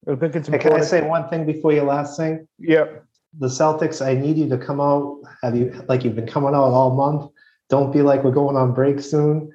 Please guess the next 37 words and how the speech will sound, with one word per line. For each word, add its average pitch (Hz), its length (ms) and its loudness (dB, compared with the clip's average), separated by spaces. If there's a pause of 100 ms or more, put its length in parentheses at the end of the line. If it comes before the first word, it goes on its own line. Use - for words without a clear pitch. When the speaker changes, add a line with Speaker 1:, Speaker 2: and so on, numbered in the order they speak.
(140)
Speaker 2:
Just 131 200 -2
get 127 120 2
a 107 60 2
big 143 260 0
lead 151 220 4
against 139 360 -2
Detroit 131 500 0
and 113 80 -10
don't 127 200 0
make 135 160 -2
us 127 220 -2
sit 135 140 2
on 131 120 2
our 117 140 0
hands 120 340 0
all 117 220 0
nervous 113 340 0
in 113 60 -6
the 107 140 -6
fourth 113 220 -2
quarter 107 300 -4
tonight. 95 320 -20 (580)
<laughs> - 640 -20
Please. - 640 2 (160)
<laughs> - 20 -8 (400)
Speaker 1:
Well, 180 320 0
the 175 120 -4 (120)
one 208 240 2
area 208 340 4
you 185 160 2
and 170 100 0
I 156 80 2
need 156 160 -4
to 143 80 0
take 147 240 0
our 127 100 4
medicine 147 540 -2